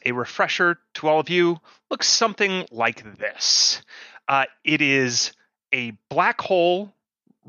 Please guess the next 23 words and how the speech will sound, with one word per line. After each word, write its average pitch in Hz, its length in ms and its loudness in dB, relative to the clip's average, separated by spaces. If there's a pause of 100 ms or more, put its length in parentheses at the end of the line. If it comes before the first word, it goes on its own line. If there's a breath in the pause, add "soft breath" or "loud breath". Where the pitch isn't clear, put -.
(120)
ringed 202 580 -4
with 160 460 0 (240)
red. 123 540 -2 (520 soft breath)
Um, 123 440 2 (460)
those 160 420 0
of 135 100 -6
you 147 220 0
with 120 440 -2
lots 131 260 -2
of - 120 -8
physical 175 320 -6
science, 170 420 -2
so - 100 -4
certainly 113 460 -4
AMU, 147 440 0 (480 soft breath)
um, 117 300 0
and 110 180 -4
maybe 123 540 0
some 127 280 -2
of 110 100 -8
you 117 100 -4
with 110 320 -10 (120)
appropriate 117 500 -2